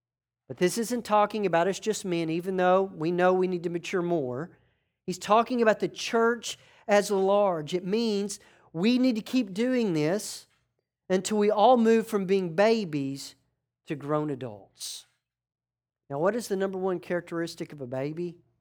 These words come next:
They're selfish beings. It's just true.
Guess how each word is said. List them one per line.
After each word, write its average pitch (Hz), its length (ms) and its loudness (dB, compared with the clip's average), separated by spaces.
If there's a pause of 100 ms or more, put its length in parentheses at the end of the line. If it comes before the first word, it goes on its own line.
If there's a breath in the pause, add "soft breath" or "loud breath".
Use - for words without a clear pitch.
(1000)
They're 147 100 -4
selfish 147 480 -4
beings. 107 640 -14 (600)
It's - 120 -10
just 294 220 -6
true. - 420 -4